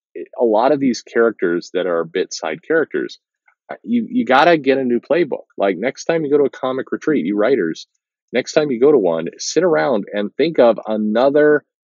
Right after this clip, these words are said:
type of good guy, teen, person of color, again, maybe gay or lesbian character that is not into science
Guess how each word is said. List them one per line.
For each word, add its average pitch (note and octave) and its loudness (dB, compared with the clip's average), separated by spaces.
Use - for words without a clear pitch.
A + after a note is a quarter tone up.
type A#2+ 0
of G2+ -2
good B2+ 2
guy, G#2+ 2
teen, A#2+ -4
person A#2+ 0
of A2+ -6
color, G#2 2
again, E2+ -6
maybe A2 -2
gay A2 0
or G#2 2
lesbian F#2 -2
character F#2+ 0
that A2+ 0
is A2+ -2
not A2+ -4
into A#2+ -10
science A2 -6